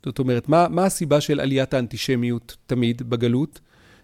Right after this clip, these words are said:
זה מתי שהשכינה כבר מסתלקת. יש איזה סילוק מסוים של השכינה. אבל זה,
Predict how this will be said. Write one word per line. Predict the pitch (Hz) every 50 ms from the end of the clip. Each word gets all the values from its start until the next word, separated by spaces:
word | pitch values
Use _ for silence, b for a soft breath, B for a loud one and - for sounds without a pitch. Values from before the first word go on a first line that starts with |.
| b b
זה | - 117
מתי | 107 107 107 - 120
שהשכינה | 120 - 147 120 - - - 151 185 220
כבר | 190 - - 127 110
מסתלקת. | 113 107 - - 135 147 175 - - 139 - - - - - -
יש | - 127 - 151
איזה | 131 120
סילוק | 110 - - - 151 160 214 214 -
מסוים | 135 107 - 143 123 117
של | - 131
השכינה. | 123 - - - - 156 165 131 92 - _ _ _ _ _ _ _ _ _ _ _ _ _ _ _ _ _ _ _ _ _ _ _ _ _ _ _ _ _ _ B B B B B B B B B B
אבל | - 120 127
זה, | 127 - 147